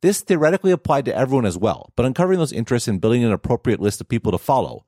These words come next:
had to be done from scratch," end quote. I increasingly wonder, though, how much of my previous Facebook analysis was wrong, not because I misunderstood Facebook,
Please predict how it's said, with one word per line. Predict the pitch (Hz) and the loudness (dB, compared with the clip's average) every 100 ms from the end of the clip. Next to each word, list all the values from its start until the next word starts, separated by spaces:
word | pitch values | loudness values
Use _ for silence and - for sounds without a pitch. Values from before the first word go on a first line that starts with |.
| _ | _
had | 123 | -2
to | 107 | 0
be | 98 | 0
done | 98 | -4
from | 92 80 | -4 -6
scratch," | - 127 78 - | -2 -2 -2 -6
end | 101 92 | -6 -4
quote. | 82 - - - _ _ | -6 -8 -14 -20 _ _
I | 185 | -2
increasingly | 202 190 247 - 240 | 0 0 -2 0 2
wonder, | 151 127 98 | 2 2 0
though, | 80 73 - - _ _ | -2 -4 -6 -14 _ _
how | - 190 | -2 0
much | 214 214 | 0 0
of | |
my | 202 | 0
previous | - 170 170 160 | 2 2 2 0
Facebook | - 147 - | -2 -4 -2
analysis | 127 117 113 - 104 | 0 2 2 -2 -8
was | 85 76 | -10 -2
wrong, | 107 80 - _ _ _ _ | 0 0 -6 _ _ _ _
not | 147 196 | -2 -2
because | 226 233 | 0 2
I | 202 | 2
misunderstood | 151 151 147 123 92 | 2 0 -2 -4 -4
Facebook, | - 185 - - - | 0 -2 -2 -10 -10